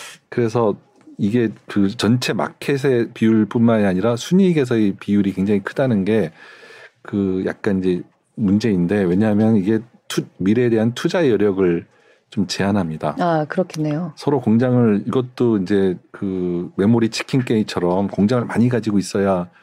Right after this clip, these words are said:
Speaker 1: 그 물량도 더 많이 받을 수가 있는데, 이미 투자 여력에서 뭐 몇 배 차이가 나니까 이 부분을 극복을 해야 되는 게 이제 이슈였는데, 뭐 삼성이 이제 작정을 하고, "나도 이제 그러면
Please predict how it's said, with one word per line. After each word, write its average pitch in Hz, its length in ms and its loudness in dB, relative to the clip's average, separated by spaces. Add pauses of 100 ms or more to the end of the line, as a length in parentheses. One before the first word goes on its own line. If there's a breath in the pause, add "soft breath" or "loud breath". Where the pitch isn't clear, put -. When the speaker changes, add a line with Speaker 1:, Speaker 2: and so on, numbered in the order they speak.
(380 soft breath)
Speaker 1:
그 - 100 -8
물량도 101 460 0
더 98 120 -2
많이 90 260 0
받을 87 220 -6
수가 - 260 -6
있는데, 85 520 -2 (560 loud breath)
이미 127 380 2 (300)
투자 135 300 0
여력에서 98 560 0
뭐 90 240 -2
몇 90 200 -2
배 101 100 0
차이가 113 300 -4
나니까 87 720 -6 (340 soft breath)
이 104 120 0
부분을 120 380 2
극복을 101 440 -2
해야 113 140 -2
되는 98 280 0
게 92 100 -4
이제 85 200 -4
이슈였는데, 95 800 -2 (560 soft breath)
뭐 - 100 -8
삼성이 117 440 0
이제 85 120 -6
작정을 101 480 -2
하고, 95 340 0 (180)
"나도 101 280 -2
이제 90 240 -2
그러면 92 460 -4